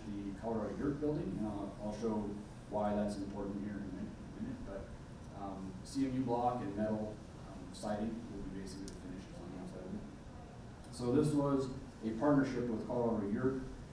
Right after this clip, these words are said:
um, in that the city is building the restroom, um, and maintaining it, where Colorado Yurt donated the property that the, uh, building is on, and also contributed towards the construction of the project to pay for,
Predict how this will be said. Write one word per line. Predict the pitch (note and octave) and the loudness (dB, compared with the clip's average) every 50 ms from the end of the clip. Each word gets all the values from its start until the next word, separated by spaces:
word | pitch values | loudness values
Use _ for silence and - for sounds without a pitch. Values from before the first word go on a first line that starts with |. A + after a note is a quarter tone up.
| - - - - - | -10 -10 -10 -4 0
um, | A2 G#2+ G#2+ G#2 G#2 G2+ G2+ G2 - - | 2 4 6 6 4 2 0 0 0 4
in | A2+ A2+ | 6 6
that | A2+ A2+ A2+ A2+ | 6 6 4 2
the | G#2 G2+ | 0 0
city | - - D3 C#3 C3+ C3 B2+ B2+ B2 B2+ B2 - - - B2 | 2 4 6 6 6 6 6 4 4 4 2 0 -2 -6 -6
is | A2+ A2 | -6 -4
building | - C3 C3+ C3 A#2+ A2+ A2 G#2+ | 0 2 2 4 4 4 4 4
the | B2 | 6
restroom, | D3+ D#3+ D#3 D#3+ D#3+ D#3+ D#3+ E3 E3 - - - - - - - - - - - | 6 6 6 6 6 8 8 8 6 4 0 -4 -6 -8 -10 -10 -10 -8 -2 0
um, | A2 A2 G#2+ | 2 2 4
and | A2+ A2+ A2 G#2+ | 6 6 6 6
maintaining | A2+ A2 G#2+ - - D#3+ E3 E3+ F3 F3 | 6 4 4 4 6 6 6 8 8 6
it, | - - - - - - - A2+ | 6 4 0 -2 -6 -8 -6 -4
where | B2 B2 B2 B2 B2 B2 B2 B2 | -2 0 2 4 4 4 4 4
Colorado | B2 B2 A#2+ B2 B2 | 2 2 2 4 4
Yurt | B2+ C3 C3 C3 B2+ B2 | 4 4 4 2 0 0
donated | B2 B2 B2 B2 B2 A#2+ A#2+ - - | -2 0 0 0 2 0 0 0 -2
the | G#2+ - - | -4 -4 -2
property | - - A#2 A#2 A#2+ A#2+ A#2 A#2 A2+ - - - | 0 0 0 0 0 -2 -2 -2 -2 -4 -4 -4
that | A2 G#2 G2+ - | -4 -4 -4 -2
the, | - G#2+ G#2 G#2 G#2 G#2 G#2 - G#2 - - - - - | 0 0 2 2 2 2 2 2 0 -2 -6 -8 -10 -8
uh, | G#2 - - G2+ | -8 -6 -6 -2
building | A#2 A#2 A2 G#2 G#2 G2+ G2+ | 0 0 0 0 0 0 0
is | G#2 | 0
on, | A2 B2 C3+ C#3+ D3 D3 D3+ - - - - - - - | 0 2 2 2 2 2 0 -2 -6 -8 -10 -8 -4 0
and | A2+ A2 | 2 2
also | G#2+ A2+ A#2 A#2+ A#2+ B2 A#2+ A#2+ A#2+ A#2 A#2 A#2+ | 4 4 4 4 2 2 2 2 2 2 2 0
contributed | A#2 G#2+ G#2 A#2 A2+ A2 A2+ A2 A2 - | 0 0 0 0 0 0 0 0 0 0
towards | A2 A2+ A2+ G#2+ - G2+ | 0 2 2 2 0 -2
the | G2+ G2 | -4 -6
construction | G#2 G2+ G2+ - - A#2 A2+ - - A2 G#2+ | -4 -4 -4 -4 -2 -2 -2 0 0 0 -2
of | G#2+ G#2 | 0 0
the | G#2 G#2 G2+ | -2 -2 -2
project | - G#2+ G#2 G#2 G#2 G#2 G#2 G2+ - - - - - - - - - - - | -2 -2 -2 0 -2 -2 -2 -4 -4 -8 -10 -10 -12 -12 -10 -12 -12 -10 -8
to | G#2+ | -8
pay | - - - A#2 A2 G#2+ | -6 -2 0 0 0 0
for, | - - G#2+ G#2 G#2 G2+ G2+ G2+ G2 | 0 -2 -2 0 0 2 2 2 0